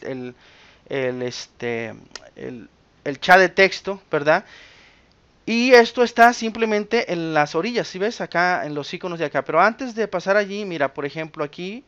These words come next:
puedes tú, eh, desde aquí marcar directamente por teléfono a alguien si te sabes el número y puedes unirlo directamente a la llamada, ah, que estás haciendo con la otra persona. Es decir,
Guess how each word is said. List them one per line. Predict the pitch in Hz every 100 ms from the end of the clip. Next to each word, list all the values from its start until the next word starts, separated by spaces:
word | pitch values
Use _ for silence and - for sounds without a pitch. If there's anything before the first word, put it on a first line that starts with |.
| _
puedes | - 160 160 -
tú, | 160 156 165 _ _ _ _ _ -
eh, | 135 127 123 113 110
desde | 139 139
aquí | 135 160 160 151 131 _ _
marcar | 139 143 - 160 156 127
directamente | 143 156 175 156 156 165
por | 156 139
teléfono | - 147 165 165 147
a | 143
alguien | 156 147
si |
te | 151
sabes | 131 147 156
el | 160
número | 151 151 160 175 - - - _
y | 156
puedes | 143 165 180 175
unirlo | 151 175 208 226
directamente | 175 170 165 170 165 156
a | 165
la | 147
llamada, | 135 147 185 156 131 - _
ah, | - 131 131 127 123 55 90
que | -
estás | 135 147 160
haciendo | 156 156 156
con | 156
la | 139
otra | 143 151
persona. | - 135 170
Es | 156
decir, | 180 175